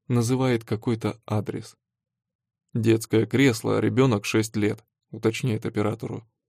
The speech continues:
Достает ключи, отцепляет от связки один, вкладывает мне в руку. Двадцать третье. "Степ, да что ты?" шепчу я ошарашенно. "Не разговаривай сейчас со мной,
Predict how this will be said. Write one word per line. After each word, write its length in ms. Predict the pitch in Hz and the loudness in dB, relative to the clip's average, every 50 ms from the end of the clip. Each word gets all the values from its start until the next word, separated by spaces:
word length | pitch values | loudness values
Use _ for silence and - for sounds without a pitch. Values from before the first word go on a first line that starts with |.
| _ _ _ _ _ _ _ _ _ _ _ | _ _ _ _ _ _ _ _ _ _ _
Достает 500 | 113 113 110 113 - 131 131 131 120 - | 0 0 0 2 2 2 2 2 0 -2
ключи, 540 | - - 120 120 113 - - 175 160 - - | -2 0 2 2 2 2 0 0 0 0 0
отцепляет 680 | - 117 113 - - 127 113 - 127 120 110 104 104 | -4 -6 -4 -2 -4 -4 -2 0 0 2 0 0 0
от 120 | 107 104 - | -4 -6 -4
связки 400 | - 120 120 107 107 - - 110 | -2 0 0 0 0 -2 -2 0
один, 400 | 107 107 110 123 151 156 147 - _ _ _ _ _ | 0 0 0 0 -2 -2 -2 -6 _ _ _ _ _
вкладывает 600 | _ - - 117 113 120 120 139 135 131 113 - | _ -6 2 4 4 4 4 4 0 0 0 0
мне 180 | - 107 110 113 | -2 0 0 0
в 80 | 104 | 0
руку. 380 | 104 107 107 110 - - - - _ _ _ _ _ _ _ _ _ _ _ _ _ _ _ _ _ - | -2 -4 -4 -4 -8 -12 -12 -14 _ _ _ _ _ _ _ _ _ _ _ _ _ _ _ _ _ -6
Двадцать 560 | 117 104 110 107 113 113 - - 107 107 - | -2 0 2 2 2 0 0 -2 -2 -2 0
третье. 540 | - - 107 104 - - - - 165 - _ _ _ _ _ _ _ _ _ _ _ _ _ _ _ _ _ | 0 0 0 0 -2 -6 -12 -14 -14 -14 _ _ _ _ _ _ _ _ _ _ _ _ _ _ _ _ _
"Степ, 380 | - - - - 190 147 120 123 | -16 -14 2 4 4 4 4 0
да 120 | 147 165 | -2 -2
что 260 | - - - 220 214 | -2 -2 0 -2 -2
ты?" 240 | 196 - 120 113 110 - _ _ _ _ _ _ - | 0 -2 -6 -6 -6 -10 _ _ _ _ _ _ -12
шепчу 420 | - - 113 113 - - - 110 | -6 -6 -6 -6 -6 -2 0 2
я 140 | 107 107 104 | 2 2 0
ошарашенно. 680 | 101 - - 120 117 104 101 - - 104 104 - - _ _ _ _ _ _ _ _ _ _ _ _ _ _ | 0 -2 -2 0 0 0 -2 -4 -8 -8 -8 -10 -12 _ _ _ _ _ _ _ _ _ _ _ _ _ _
"Не 200 | 113 113 113 110 | 0 2 2 2
разговаривай 680 | 110 104 101 107 107 107 107 117 143 135 107 - - - | 2 0 -2 0 2 2 4 4 2 2 2 0 -2 -4
сейчас 380 | - - - - - - - | -6 -8 -8 -6 -8 -8 -8
со 160 | - - 113 | -4 -2 -2
мной, 320 | 107 107 104 104 - - | -2 0 -2 -4 -6 -10